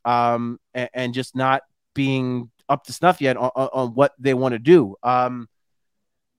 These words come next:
could that be a coaching issue? Perhaps,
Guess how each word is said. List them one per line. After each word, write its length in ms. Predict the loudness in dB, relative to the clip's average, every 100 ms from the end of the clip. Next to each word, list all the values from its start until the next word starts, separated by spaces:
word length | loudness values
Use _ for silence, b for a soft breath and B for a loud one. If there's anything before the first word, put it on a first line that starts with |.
| _ _ _ _ -8
could 140 | 0 2
that 160 | 2
be 100 | 0
a 40 | 2
coaching 340 | 2 2 2
issue? 240 | 0 0 -2
Perhaps, 600 | 0 2 2 -4 -20